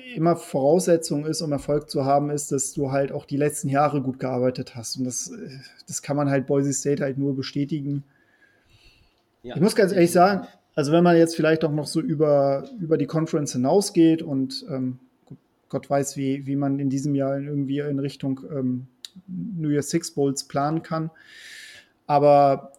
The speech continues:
Speaker 1: wenn es jetzt darum geht, wer ist denn jetzt der Vertreter, äh, in dem New Year Six Bowl für mich, dann wird Boise immer irgendwie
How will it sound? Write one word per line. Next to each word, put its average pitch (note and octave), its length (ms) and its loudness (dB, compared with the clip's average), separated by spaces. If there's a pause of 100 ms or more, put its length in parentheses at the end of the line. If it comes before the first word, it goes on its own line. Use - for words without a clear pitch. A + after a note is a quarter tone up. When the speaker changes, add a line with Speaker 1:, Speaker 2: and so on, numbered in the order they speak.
Speaker 1:
wenn D#3 180 2
es F3+ 100 2
jetzt F3+ 200 2
darum D#3 320 4
geht, D#3+ 280 6
wer D3 140 0
ist D#3 140 -6
denn D3 120 0
jetzt D3 200 -4
der C3+ 80 -2
Vertreter, D#3 1040 2 (340)
äh, C#3 280 -4
in C#3+ 180 -8
dem C#3+ 140 -2
New D3 80 -2
Year C#3+ 100 0
Six E3+ 300 -2
Bowl C3 200 2
für C3 140 -4
mich, C3+ 380 -2 (180)
dann C3+ 340 -4
wird D3 140 -6 (200)
Boise D#3+ 300 2
immer E3 600 2
irgendwie D#3 640 -2